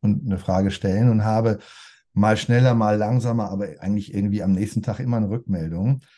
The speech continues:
Das habe ich ja bei dem Trainer, den ich in meiner Trainerstunde einmal die Woche oder zweimal die Woche buche, habe ich ja nicht.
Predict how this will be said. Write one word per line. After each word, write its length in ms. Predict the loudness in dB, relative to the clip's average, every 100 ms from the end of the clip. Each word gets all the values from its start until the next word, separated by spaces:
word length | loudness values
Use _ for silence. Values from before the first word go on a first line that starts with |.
| _ _ _
Das 180 | -6 -2
habe 140 | 0
ich 80 | 2
ja 80 | 0
bei 140 | 0
dem 220 | -2 -2 -4
Trainer, 400 | -2 0 0 0
den 180 | -4
ich 240 | -6 -8 _ _ -8
in 140 | -4
meiner 200 | -2 -2
Trainerstunde 560 | 0 0 0 0 -2 -2
einmal 160 | -2
die 100 | -2
Woche 180 | -2 -2
oder 120 | -4 -4
zweimal 240 | -4 -4
die 80 | -4
Woche 220 | -6 -6
buche, 280 | -6 -4 -4
habe 120 | -4
ich 80 | 2
ja 60 |
nicht. 340 | 4 4 0